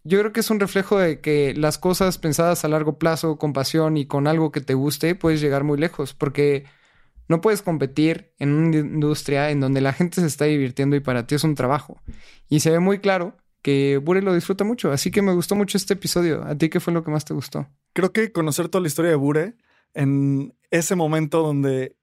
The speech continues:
Speaker 2: Bure es un gran grafitero y empezó siendo grafitero, luego fue diseñador, estudió diseño, trabajó en un banco y luego se volvió, o bueno, evolucionó a ser un gran artista y grafitero. O sea, es este círculo completo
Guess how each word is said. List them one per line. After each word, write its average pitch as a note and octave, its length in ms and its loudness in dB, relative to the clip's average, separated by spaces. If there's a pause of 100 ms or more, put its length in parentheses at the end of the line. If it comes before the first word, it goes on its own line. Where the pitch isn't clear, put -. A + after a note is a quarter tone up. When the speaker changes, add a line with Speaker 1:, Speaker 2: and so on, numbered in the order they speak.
(100)
Speaker 2:
Bure D#3+ 200 2
es D#3+ 80 -2
un F#3 160 2
gran E3 300 2
grafitero D#3+ 720 -2 (340)
y D3+ 100 0
empezó D3 260 0
siendo F3 220 2
grafitero, C#3 600 0 (380)
luego D3+ 320 2
fue D#3+ 160 0
diseñador, D3+ 760 0 (360)
estudió C#3+ 380 0
diseño, D3+ 540 0
trabajó C3+ 320 -6
en D3+ 80 0
un D3 120 0
banco D3 340 0
y D3+ 40 0
luego D#3+ 520 2 (200)
se - 160 -10
volvió, C#3 340 2
o F3 260 2
bueno, E3+ 220 -2
evolucionó D3+ 580 0
a G#3+ 80 2
ser G#3+ 160 -2
un G#3 120 0
gran G#3 200 0
artista G3+ 540 0
y C#3+ 180 2
grafitero. D#3+ 540 -4
O D3+ 40 -6
sea, C#3 320 -2 (380)
es F3 160 2
este F3 480 2
círculo F3 580 0
completo D#3 640 -2